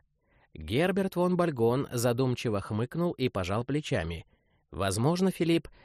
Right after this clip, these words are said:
вы стали жертвой обстоятельств. У епископа много врагов, в канцелярии у них могут быть свои люди». «Скорее, у них свои люди в комиссии», фыркнул я. «Никак иначе мое прозвище всплыть не могло,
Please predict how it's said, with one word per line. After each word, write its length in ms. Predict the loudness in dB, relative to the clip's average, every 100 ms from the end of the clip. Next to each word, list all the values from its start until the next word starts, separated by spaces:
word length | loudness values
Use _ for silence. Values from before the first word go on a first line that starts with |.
| -8
вы 220 | -2 -2
стали 300 | 0 0 0
жертвой 480 | 0 -2 -2 -2 -2
обстоятельств. 840 | -2 -2 0 0 0 -6 -10 -12 -20 _
У 100 | -2
епископа 580 | 0 2 0 -2 -2 -2
много 320 | 0 0 2
врагов, 500 | 2 2 2 0 0 -8 -10
в 80 |
канцелярии 680 | -2 -2 0 -2 -2 0 0
у 120 | 0 0
них 260 | 0 -2
могут 340 | -2 -2 -2 -2
быть 180 | -2 -2
свои 360 | -2 -2 -2
люди». 420 | -2 -4 -6 -8 -10 _ _ _ _
«Скорее, 720 | -4 0 2 4 4 4 2
у 100 | 0
них 240 | 0 0
свои 280 | 0 0 2
люди 220 | 2 0
в 80 | 0
комиссии», 840 | 2 4 4 2 0 -4 -4 -4 -8
фыркнул 520 | -2 0 0 0 -2
я. 300 | 0 0 -4 -12 _ -8
«Никак 500 | 2 4 4 4 2 2
иначе 540 | 4 4 4 2 -2
мое 300 | -2 2 0
прозвище 560 | 0 -2 0 -2 0 0
всплыть 400 | -2 0 2 2
не 100 | 2
могло, 420 | 2 2 0